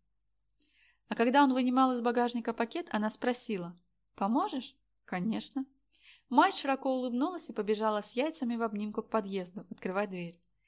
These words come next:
Илья вошёл, а она помчалась дальше. И если спросить, какой этаж, то придётся кричать на весь лестничный пролёт старенькой хрущёвки. Впрочем, на третьем этаже был конец пути – гостеприимно распахнутая входная дверь. Май с яйцами у порога,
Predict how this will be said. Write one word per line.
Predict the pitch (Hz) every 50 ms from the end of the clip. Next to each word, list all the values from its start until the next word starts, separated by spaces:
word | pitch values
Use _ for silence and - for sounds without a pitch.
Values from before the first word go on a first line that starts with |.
| _ _ - - _ _ -
Илья | 220 220 233 254 262 262
вошёл, | 269 269 - - - 370 381 - -
а | 220 214
она | 208 202 226 262
помчалась | 262 262 240 202 - - 190 190 190 196 196
дальше. | 196 202 185 180 170 - - - 247 - _ _ _ _ _ _ -
И | 220
если | 220 233 269 254 - 269
спросить, | - - 285 285 277 - 294 269
какой | - 277 269 - 285 277 285
этаж, | 277 - 349 370 -
то | - - 233
придётся | - 214 214 226 233 233 - -
кричать | - 220 220 - 294 320 311
на | 269 247 220
весь | 202 220 285 320 311 - 247
лестничный | 226 233 233 - 254 240 - - 233 226
пролёт | - 240 247 240 226 202 180 -
старенькой | - - 196 185 180 180 175 185
хрущёвки. | - - - 220 - - - 190 196 - - - - - _ _ _ _ _ _ _ _ _ _ _
Впрочем, | _ - - 294 349 349 - - 320 302 302 - _ _ -
на | 247 262 285
третьем | 277 311 311 302 - 285 277
этаже | 269 294 294 294 349 359
был | 311 254 240
конец | 240 247 247 247 262 262 -
пути – | - 294 294 - - 202 175 175 175 - _ _ _ _ _ _ -
гостеприимно | 214 214 - - 202 - - 226 226 220 202 196 190
распахнутая | 185 185 - - - 285 - - 302 277 277 262 247
входная | 233 - - 202 180 185 180 185 185
дверь. | 185 196 185 180 175 - - _ _ _ _ _ _ _ _ _ _ _ _ _ _ -
Май | 233 226 285 339 359
с | - -
яйцами | - 240 233 226 226 - 220 190 185
у | 180 175
порога, | 175 185 185 202 247 339 339 330 311